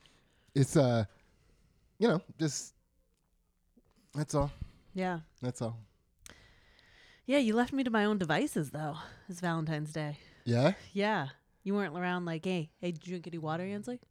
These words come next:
Speaker 1: <laughs>
Speaker 2: "Here's some love water." You didn't give me any love
Speaker 1: Yeah.
Speaker 2: water.
Speaker 1: Yeah, it was wild
Speaker 2: <laughs>
Speaker 1: to watch.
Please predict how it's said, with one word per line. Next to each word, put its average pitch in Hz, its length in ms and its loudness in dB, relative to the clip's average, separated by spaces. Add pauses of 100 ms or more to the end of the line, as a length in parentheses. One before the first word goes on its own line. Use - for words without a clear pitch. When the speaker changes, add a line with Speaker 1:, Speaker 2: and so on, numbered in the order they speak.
(240)
Speaker 1:
<laughs> - 580 4
Speaker 2:
"Here's 240 220 6
some 202 200 2
love 180 360 2
water." 156 420 2
You 196 80 -4
didn't 202 140 0
give 185 100 2
me 165 100 0
any 208 200 2
love 143 220 6
Speaker 1:
Yeah. 117 80 0
Speaker 2:
water. 151 320 0 (800)
Speaker 1:
Yeah, 156 180 8 (220)
it 151 60 0
was 165 220 0 (260)
wild 123 580 2 (440)
Speaker 2:
<laughs> - 420 -6
Speaker 1:
to 120 340 0
watch. 120 400 -2